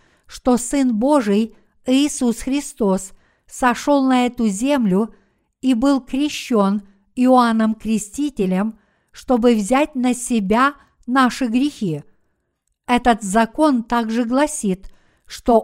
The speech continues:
Он взял на себя все наши грехи по справедливости. По Божьей справедливости Иисус Христос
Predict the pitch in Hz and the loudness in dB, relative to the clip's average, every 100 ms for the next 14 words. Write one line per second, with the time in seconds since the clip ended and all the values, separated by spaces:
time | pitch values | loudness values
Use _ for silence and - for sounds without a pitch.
0 | - 294 294 220 190 254 262 254 247 262 | 4 4 4 2 0 0 2 0 -2 -2
1 | 226 240 240 240 _ _ - - 269 254 | 0 2 0 -6 _ _ -10 -4 -2 2
2 | 254 240 254 214 214 233 226 285 277 262 | 0 0 -4 -2 -2 -2 -2 -2 -2 -4
3 | _ _ - 233 - - 247 240 240 262 | _ _ -6 -6 -4 -4 0 0 0 0
4 | 285 214 175 - 165 151 151 _ _ _ | 0 0 -4 -8 -10 -8 -10 _ _ _
5 | _ _ _ - 240 208 262 302 254 247 | _ _ _ 2 2 4 4 4 2 0
6 | 220 - 233 226 214 202 269 311 214 208 | -2 -4 -4 -2 -2 -2 -2 0 -2 -2
7 | - 208 247 - _ _ _ - 262 277 | -4 -4 -4 -10 _ _ _ -4 0 0
8 | - 262 240 - 269 294 - 240 208 214 | -2 -4 -4 -4 -4 -6 -4 2 2 2